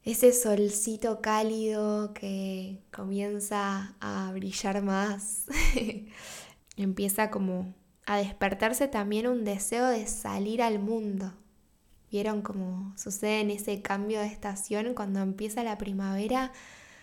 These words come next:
automáticamente como nos genera más deseo el salir, el estar al aire libre, el hacer planes. Bueno,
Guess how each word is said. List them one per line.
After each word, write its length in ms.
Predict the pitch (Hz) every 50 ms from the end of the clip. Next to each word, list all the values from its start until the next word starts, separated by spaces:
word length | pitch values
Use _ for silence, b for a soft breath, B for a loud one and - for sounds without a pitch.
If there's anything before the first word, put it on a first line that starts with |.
| B B
automáticamente 1000 | - 214 208 214 214 214 214 214 214 220 262 262 247 226 214 220 220 226 254 262 262
como 340 | - 208 202 196 196 196
nos 140 | 190 196 196 -
genera 340 | - 202 208 220 240 254
más 180 | 247 240 247 240
deseo 500 | 254 226 214 - - 285 294 262 226 202
el 240 | 196 196 190 190 185
salir, 500 | - - - 202 196 208 226 226 226 220
el 140 | 208 202 202
estar 280 | 196 202 - 214 214
al 120 | 214 208 214
aire 300 | 208 208 208 208 202 196
libre, 460 | 196 202 208 214 214 208 202 202 202
el 100 | 196 202
hacer 340 | 196 196 - - 202 208 196
planes. 720 | - - 202 202 196 202 196 190 190 196 190 - - - - -
Bueno, 260 | 226 208 196 202 196